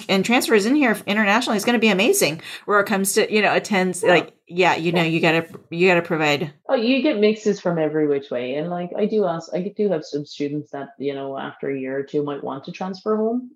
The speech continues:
Speaker 2: for different multiple reasons. And we're like, "That's no problem. Let's organize it."
Speaker 1: Right.
Speaker 2: So you do get all, all different mixes. I think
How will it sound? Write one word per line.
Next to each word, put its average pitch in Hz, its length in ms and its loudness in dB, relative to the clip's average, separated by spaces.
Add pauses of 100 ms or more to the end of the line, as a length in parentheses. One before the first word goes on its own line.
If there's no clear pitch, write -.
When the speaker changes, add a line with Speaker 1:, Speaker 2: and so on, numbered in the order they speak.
Speaker 2:
for 180 280 -8
different 247 280 -4
multiple 156 360 -4
reasons. 139 480 -4
And 165 100 -8
we're 202 100 -6
like, 220 180 -8
"That's - 220 -4
no 208 80 -2
problem. 185 380 -4
Let's 165 180 -8
organize 160 480 -6
it." 98 100 -12 (340)
Speaker 1:
Right. - 280 -2 (140)
Speaker 2:
So 160 440 -2
you 175 180 -6
do 190 300 -6
get 151 220 -4
all, 139 280 -6
all 135 200 -6
different 139 340 -12 (240)
mixes. - 420 -18 (380)
I 151 80 0
think 170 220 -2